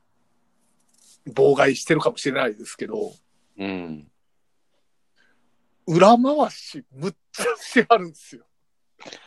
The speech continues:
Speaker 2: これね、その、
Speaker 1: はい。
Speaker 2: 聞いてる方が裏回しっていうのは
Speaker 1: がね、
Speaker 2: わからないと思うんですけど。
Speaker 1: わかんないかもしれないですけど、その、なんていうんですかね。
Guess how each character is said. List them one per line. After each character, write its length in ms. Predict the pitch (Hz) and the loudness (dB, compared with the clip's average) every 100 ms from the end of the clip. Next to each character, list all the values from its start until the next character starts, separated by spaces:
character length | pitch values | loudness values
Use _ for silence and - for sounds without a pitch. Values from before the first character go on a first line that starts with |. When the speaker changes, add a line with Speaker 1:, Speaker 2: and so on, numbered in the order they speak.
| _ _ _ _ | _ _ _ _
Speaker 2:
こ 220 | - 101 | 2 2
れ 200 | 92 82 | 2 -2
ね、 540 | 82 98 110 117 110 101 | -4 0 2 2 -2 -4
そ 160 | 107 101 | -6 -4
の、 720 | 101 101 98 95 95 92 92 | -2 -2 -2 -2 -4 -4 -4
Speaker 1:
は 240 | 156 147 | -4 -6
い。 40 | 113 | -10
Speaker 2:
聞 80 | 113 | -8
い 40 | |
て 80 | 117 | -8
る 120 | 117 | -6
方 340 | 117 113 101 | -6 -4 -4
が 160 | 92 90 87 87 | -2 -4 -4 -8
裏 280 | 110 104 104 | -6 -4 -2
回 280 | 117 123 110 | -2 -2 -4
し 140 | - | -10
っ 40 | 95 | -20
て 160 | - | -14
い 80 | 92 | -14
う 40 | |
の 80 | 87 | -12
は 220 | - - | -10 -10
Speaker 1:
が 80 | 165 | -10
ね、 220 | 156 180 160 | -2 0 2
Speaker 2:
わ 40 | |
か 180 | 165 208 | 4 4
ら 140 | 233 | 4
な 120 | 214 | 2
い 100 | 135 | -6
と 120 | 113 104 | -6 -4
思 100 | 175 | -2
う 100 | 180 | -4
ん 40 | |
で 60 | 190 | -6
す 160 | 190 | -8
け 80 | 196 | -8
ど。 200 | 185 180 | -8 -6
Speaker 1:
わ 60 | 170 | -6
か 100 | 156 | -6
ん 40 | |
な 60 | 156 | -10
い 40 | |
か 100 | 151 | -14
も 120 | 151 | -14
し 120 | 143 156 | -14 -14
れ 100 | 147 | -14
な 80 | 135 | -14
い 20 | |
で 40 | 127 | -16
す 80 | - | -18
け 80 | |
ど、 180 | 139 135 | -18 -12
そ 160 | 139 165 | -6 -4
の、 100 | 156 | -2
な 140 | 156 | -4
ん 60 | 175 | -6
て 120 | 151 | -8
い 20 | |
う 40 | 127 | -12
ん 80 | |
で 60 | 120 | -16
す 80 | _ | _
か 100 | |
ね。 60 | 120 | -20